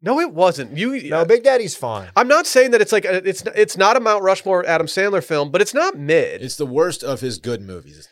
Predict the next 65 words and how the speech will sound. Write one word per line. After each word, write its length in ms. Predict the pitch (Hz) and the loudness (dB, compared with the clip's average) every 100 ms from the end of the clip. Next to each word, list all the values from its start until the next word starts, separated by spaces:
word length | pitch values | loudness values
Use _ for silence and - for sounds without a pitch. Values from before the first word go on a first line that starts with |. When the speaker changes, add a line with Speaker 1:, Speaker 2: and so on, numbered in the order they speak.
| _ | _
Speaker 3:
That's 120 | 92 | -18
what 120 | 98 | -14
I've 120 | 90 87 | -12 -12
always 200 | 82 - | -12 -14
said. 200 | - - - | -16 -8 -6
Speaker 1:
Okay, 320 | 170 190 135 | 0 2 2
and 140 | 156 151 | 0 -6
i-, 240 | - 127 - - | -8 -12 -14 -4
if 180 | 190 143 | -2 -2
you 220 | 190 214 | -6 -8
take 300 | - 202 185 | -4 -4 2
all 160 | 160 190 | 4 4
of 80 | 165 | 2
his 140 | 143 | -4
bad 320 | 120 131 160 | 0 0 0
movies 320 | 180 180 190 | -2 -4 -6
and 100 | 156 | -6
lump 260 | 139 139 143 | -4 -4 -2
them 180 | 151 139 | -6 -4
into 260 | 147 143 | -4 -2
a 40 | 123 | -2
list, 440 | 120 131 180 - _ | 0 0 0 -6 _
it's 220 | 165 156 | -10 -8
at 80 | 165 | -10
the, 100 | - 190 | -10 -10
it's 240 | 151 - | -10 -12
towards 400 | - 196 196 - | -4 0 2 0
the, 100 | 180 - 165 | -8 -10 -2
Big 180 | 175 190 | 0 4
Daddy 200 | 190 180 | 4 2
is 180 | 151 160 | 2 4
Speaker 3:
Okay, 100 | 135 | 6
Speaker 1:
toward 160 | 117 | 4
the 80 | 170 | 2
top 240 | 175 156 151 | 2 2 2
of 80 | |
the 60 | 131 | -4
list. 220 | 131 131 | 0 0
Speaker 3:
but 60 | 113 | 0
he 100 | 139 | -4
has 120 | - | -4
so 240 | - 131 127 | -6 -6 -6
many 220 | 117 107 | -8 -12
trash 380 | - 104 87 - | -10 -10 -10 -14
movies. 540 | 92 71 _ - - _ _ _ _ - | -20 -20 _ -20 -20 _ _ _ _ -14
Speaker 1:
Well, 100 | - | -2
how 100 | 147 | 2
do 60 | 214 | 4
Speaker 2:
Yeah, 60 | 180 | 2
Speaker 1:
you 40 | |
Speaker 2:
in 60 | 175 | 4
Speaker 1:
feel 120 | 185 | 4
about 180 | 170 165 | 4 2
Speaker 2:
recent 60 | 165 147 | 0 2
Speaker 1:
Just 40 | |
Go 100 | 160 | 4
Speaker 2:
years, 220 | 185 170 - | 4 2 -2
Speaker 1:
With 20 | |
It? 200 | 117 - _ _ _ _ _ _ | -10 -10 _ _ _ _ _ _
Speaker 2:
Little 180 | 156 185 | -2 -2
Nicky's 340 | 175 175 151 | -2 -4 -8
a 60 | 120 | -8
good 140 | 117 117 | -4 -2
Speaker 3:
Good. 120 | 107 | -2
Speaker 2:
movie. 300 | 123 95 | -4 -8